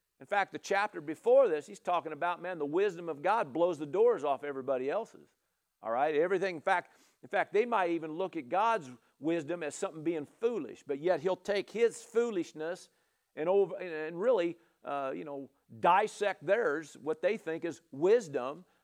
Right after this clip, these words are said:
all right, and override everything. I mean, it's amazing how God's wisdom is so right on, spot on,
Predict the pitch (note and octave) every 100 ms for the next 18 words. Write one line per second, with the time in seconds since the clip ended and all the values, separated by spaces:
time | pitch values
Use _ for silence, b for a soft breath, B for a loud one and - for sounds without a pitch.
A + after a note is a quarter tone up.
0 | - A#2+ B2 D3 F3+ C#3+ D#3 F3 E3+ F3+
1 | F#3 G3 G#3+ A#3+ - A2+ F2 F#2+ C#3 F3+
2 | F#3 E3+ E3+ F3+ A#3 A#3+ C#3+ C3 C#3 D3+
3 | B2+ A2+ F3 G#3+ G3+ D#3 D3+ G3 A#3+ G#3+
4 | D3 C3 C3+ D#3 D3+ _ _ _ _ D#3+
5 | D3+ F#3+ E3+ C#3+ D#3 F3 F3+ F3 D#3+ C#3
6 | - - - - F#3 F#3+ F#3 E3+ E3 D#3